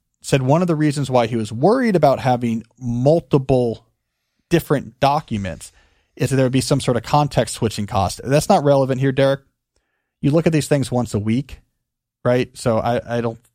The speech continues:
there's no, like, ongoing issue that you had to look at two different documents when planning your weekly plan. So that's gonna be up to the user.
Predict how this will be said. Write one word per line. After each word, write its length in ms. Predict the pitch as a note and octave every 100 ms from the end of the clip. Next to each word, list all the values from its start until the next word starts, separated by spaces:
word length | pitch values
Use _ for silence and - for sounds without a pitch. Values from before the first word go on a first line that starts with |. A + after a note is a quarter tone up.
| _ _ -
there's 220 | C#3+ B2+
no, 140 | D#3+
like, 160 | C#3+ B2 B2+
ongoing 460 | B2 B2 B2 A2+
issue 340 | A2 A#2 - G#2
that 140 | G#2+
you 100 | A2
had 140 | A#2+ A2+
to 40 |
look 200 | A2 A2
at 80 | G#2
two 120 | B2
different 240 | A2 A2+
documents 480 | A2+ A2+ G#2 A2 G2+
when 120 | A2
planning 320 | G2 A2+ G#2+ G#2
your 100 | G2
weekly 280 | G2 F#2+
plan. 200 | F#2+ F2+ F2 - -
So 100 | -
that's 140 | G3 -
gonna 160 | B3
be 180 | G#3+ F3+
up 240 | - D#3 -
to 440 | - B2+ B2 A#2 -
the 120 | A2
user. 500 | G#2 A#2 A2 G#2+